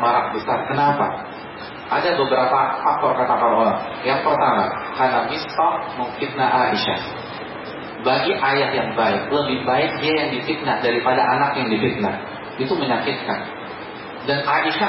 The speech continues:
adalah an-, a-, anak yang paling Abu Bakar cintai. Siapa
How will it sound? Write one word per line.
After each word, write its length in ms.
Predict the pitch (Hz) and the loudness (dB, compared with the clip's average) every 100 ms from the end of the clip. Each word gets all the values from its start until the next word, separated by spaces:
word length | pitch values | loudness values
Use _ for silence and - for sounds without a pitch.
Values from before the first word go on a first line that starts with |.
| 143 | 4
adalah 200 | 147 147 | 4 4
an-, 280 | 147 151 - | 2 0 0
a-, 220 | 156 156 170 180 | 2 4 4 2
anak 140 | 190 185 | 2 2
yang 120 | 160 - | 0 2
paling 280 | 160 165 | 2 2
Abu 200 | 165 147 | 2 2
Bakar 320 | 143 147 165 151 | 4 4 2 0
cintai. 480 | 165 143 160 160 - - - - - - - - - - | 0 2 2 2 0 -4 -10 -12 -14 -16 -16 -16 -14 -6
Siapa 320 | 165 170 214 | -2 2 4